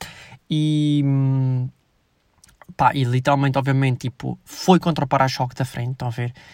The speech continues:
E fez duas moçadelas, tipo, pá, como é que eu ia explicar? Não foi, não é uma moçadela, é tipo, pá, tipo, fodeu um bocado da pintura, estão a ver? Ficou ali um, um, um, um,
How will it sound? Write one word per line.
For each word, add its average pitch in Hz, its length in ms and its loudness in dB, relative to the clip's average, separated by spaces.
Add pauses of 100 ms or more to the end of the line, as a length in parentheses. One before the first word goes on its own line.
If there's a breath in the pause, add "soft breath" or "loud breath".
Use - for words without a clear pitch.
(160 soft breath)
E 151 80 -2
fez 151 240 4
duas 147 400 2
moçadelas, 131 800 -2 (100)
tipo, 131 600 -6
pá, 127 280 -2 (400 soft breath)
como 151 140 -2
é 147 40 0
que 135 60 0
eu 156 40 4
ia 139 80 4
explicar? 131 360 -2
Não 131 120 2
foi, 147 180 -2
não 175 120 4
é - 20 8
uma 190 100 6
moçadela, 160 580 2
é 147 120 0
tipo, - 300 -2
pá, 139 280 6 (640 soft breath)
tipo, 143 160 -4
fodeu 185 300 6
um 190 80 8
bocado 175 280 4
da 165 120 4
pintura, 165 480 2
estão 123 180 2
a - 20 0
ver? 131 140 0
Ficou 147 260 -2
ali 156 160 4
um, 147 220 4 (180)
um, 175 60 2
um, 165 360 -2 (120)
um, 139 160 0